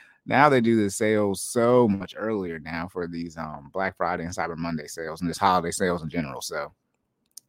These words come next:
they, they gonna make y'all spend this money, and not to mention things like Affirm, essentially pay now, uh, buy now, pay later, where it's debt, but not debt, right? You can get it without a credit score. It still is debt, but they letting y'all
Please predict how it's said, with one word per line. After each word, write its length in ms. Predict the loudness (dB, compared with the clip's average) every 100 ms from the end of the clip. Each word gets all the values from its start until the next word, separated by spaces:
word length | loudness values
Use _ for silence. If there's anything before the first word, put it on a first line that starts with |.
| 2
they, 160 | 4
they 180 | 6 8
gonna 140 | 10
make 220 | 10 10 10
y'all 160 | 10
spend 260 | 10 10 10
this 100 | 10
money, 320 | 8 8 4 0 -16 -2
and 60 | 4
not 160 | 6
to 80 | 6
mention 340 | 6 6 2
things 300 | 4 4 2
like 240 | 2 0 -2 _ -8
Affirm, 540 | -4 2 4 4 4
essentially 340 | 2 0 0 -2
pay 280 | 2 2
now, 460 | 4 4 4 2 2 0
uh, 120 | 2
buy 180 | 6 6
now, 220 | 6 2
pay 260 | -2 -4
later, 420 | 2 4 6 4 2 _ _
where 300 | 0 4 4
it's 160 | 2 -2 -6
debt, 280 | 0 2 2
but 160 | -2 2
not 240 | 2 2
debt, 240 | 2 2 4
right? 160 | 2
You 40 | 2
can 320 | 0 0 -2
get 160 | 0 2
it 160 | 2 0
without 240 | 0 -2
a 60 | 0
credit 220 | 2 2
score. 320 | 2 2 2
It 40 |
still 260 | 2 0 2
is 200 | 4 2
debt, 260 | 4 4 2 -12 -20 -6
but 180 | -2
they 140 | 2 4
letting 320 | 4 4 6
y'all 480 | 8 8 8 4